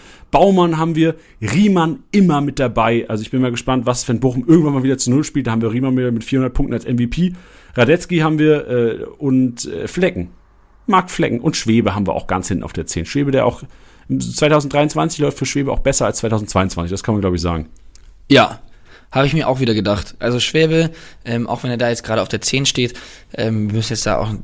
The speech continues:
Speaker 2: ähm, nicht, nicht, nicht, äh, übertreiben. Es ist jetzt, äh, wird jetzt nicht noch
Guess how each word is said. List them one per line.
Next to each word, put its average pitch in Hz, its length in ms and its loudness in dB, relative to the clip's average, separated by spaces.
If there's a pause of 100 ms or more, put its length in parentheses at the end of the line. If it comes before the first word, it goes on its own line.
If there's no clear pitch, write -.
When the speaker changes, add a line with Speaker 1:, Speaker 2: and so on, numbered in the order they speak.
(140)
Speaker 2:
ähm, - 640 -8
nicht, 78 720 -4
nicht, 110 380 -4
nicht, 107 460 -2
äh, 101 200 -2
übertreiben. 113 600 0
Es 110 80 -2
ist 117 140 -2
jetzt, - 240 -2
äh, 101 280 -6
wird 120 120 -2
jetzt 113 160 0
nicht 131 200 -2
noch 107 280 -2